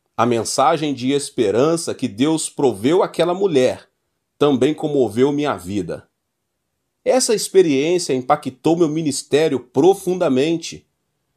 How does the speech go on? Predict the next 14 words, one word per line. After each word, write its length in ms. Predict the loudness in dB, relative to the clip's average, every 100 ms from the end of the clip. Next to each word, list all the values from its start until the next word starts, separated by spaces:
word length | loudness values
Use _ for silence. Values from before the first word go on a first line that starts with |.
| _
A 80 | 0
partir 380 | 4 2 2 2
deste 260 | 2 2
momento, 720 | 0 2 2 2 -2 -6 -16 _ _ _ _ 0
comecei 520 | 4 6 4 0 -2
a 60 |
pregar 460 | 0 0 2 4 4
a 80 | 2
mensagem 680 | -2 -4 -4 2 2 2 -2
da 100 | -4
esperança 720 | -4 -2 0 2 0 -2 -4
com 180 | -2 0
mais 320 | 0 0 0
empenho. 680 | -4 -2 2 4 2 -4